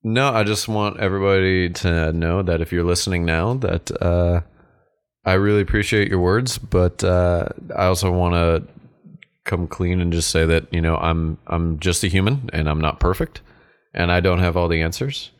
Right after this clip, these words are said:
So please, uh, seek further guidance and help, uh, from a certified, qualified professional, uh, that actually knows what's going on inside your head. And if needed, please, please take medicine.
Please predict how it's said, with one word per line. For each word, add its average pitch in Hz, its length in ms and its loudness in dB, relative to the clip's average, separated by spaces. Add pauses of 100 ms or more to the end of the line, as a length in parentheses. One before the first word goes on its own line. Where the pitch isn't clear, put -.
(560)
So 82 760 0 (340)
please, 92 560 -2
uh, 87 280 2
seek 90 400 0
further 87 380 -2
guidance 87 600 -4
and 76 240 -8
help, 85 460 -4 (720)
uh, 80 240 2
from 80 220 -4
a 78 60 -2
certified, 90 880 -2
qualified 90 840 0
professional, 92 920 -2 (640)
uh, 76 180 0
that 78 280 0
actually 82 580 0 (100)
knows 85 380 2
what's 90 160 0
going 90 320 0
on 87 220 -2
inside 87 320 -4
your 85 140 -2
head. 95 420 0
And 80 240 2
if 78 160 -2
needed, 82 340 0
please, 95 560 0 (140)
please 101 440 -2
take - 240 -6
medicine. 92 540 -2